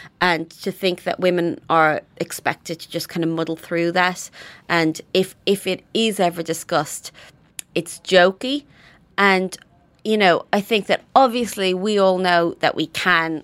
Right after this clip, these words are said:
laugh about all this stuff. I think it's amazing when, you know, I love the show Crazy Ex-Girlfriend,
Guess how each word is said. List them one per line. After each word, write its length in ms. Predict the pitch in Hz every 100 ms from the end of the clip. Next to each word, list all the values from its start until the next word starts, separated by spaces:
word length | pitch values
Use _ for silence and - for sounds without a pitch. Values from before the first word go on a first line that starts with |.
| -
laugh 300 | 160 160 -
about 200 | - 147
all 160 | 160 156
this 120 | 151
stuff. 400 | - 151 147 -
I 40 |
think 260 | 151 151 -
it's 140 | 165
amazing 440 | 165 156 147 160 156
when, 220 | 160 151 - - -
you 80 | 170
know, 240 | 151 - -
I 80 | 175
love 360 | 170 160 - _
the 60 | -
show 200 | - 156
Crazy 380 | - 175 160 165
Ex-Girlfriend, 800 | - - - 151 170 196 196 196